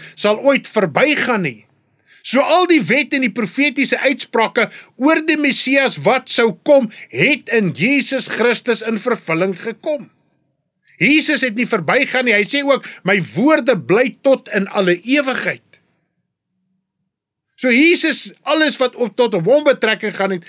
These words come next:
sal nie verbygaan nie. En het het ook nie verbygaan nie. Van die laaste profetiese uitsprake oor Jesus Christus self was die dag toe hy gesterf en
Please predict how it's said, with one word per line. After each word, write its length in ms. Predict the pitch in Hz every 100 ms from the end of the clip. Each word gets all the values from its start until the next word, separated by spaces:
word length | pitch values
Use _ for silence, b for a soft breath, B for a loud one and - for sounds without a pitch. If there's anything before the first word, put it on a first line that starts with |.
| B -
sal 300 | - 254 254
nie 140 | 247
verbygaan 600 | 220 160 214 247 214 165
nie. 180 | 113 _ _ _ _ _ _ B -
En 160 | 254
het 140 | 233 165
het 320 | - 277 311
ook 180 | 294 311
nie 120 | 294
verbygaan 600 | 262 190 196 180 175 147
nie. 180 | 110 _ B B B -
Van 160 | 277
die 140 | 277 220
laaste 460 | 190 285 285 311 240
profetiese 680 | 254 - 269 226 254 233 233
uitsprake 640 | 277 285 - 254 240 247
oor 160 | 214 185
Jesus 460 | 160 285 226 254 -
Christus 400 | 262 247 214 -
self 300 | 254 240 - B B
was 140 | 190 190
die 80 | 175
dag 240 | 226 254
toe 140 | - 233
hy 60 |
gesterf 500 | 208 185 - 277 240
en 100 | 226